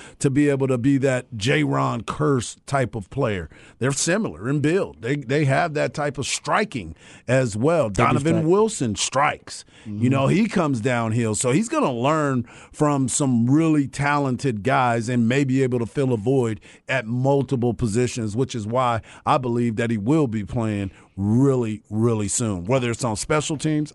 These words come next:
Speaker 1: obviously with the position change, as you were talking about with, uh, Micah,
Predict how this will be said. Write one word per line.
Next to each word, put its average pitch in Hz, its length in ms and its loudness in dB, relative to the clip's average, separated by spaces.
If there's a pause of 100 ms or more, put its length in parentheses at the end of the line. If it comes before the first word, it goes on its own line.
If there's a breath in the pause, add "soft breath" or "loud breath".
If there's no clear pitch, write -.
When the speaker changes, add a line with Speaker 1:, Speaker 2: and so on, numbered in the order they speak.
Speaker 1:
obviously 131 600 0 (200 loud breath)
with 113 140 0
the 98 60 -8
position 127 440 0
change, 139 320 0
as 110 160 0
you 127 80 4
were 123 100 2
talking 131 320 -2
about 131 320 0
with, 113 300 -2
uh, 107 220 0 (300 loud breath)
Micah, 131 480 2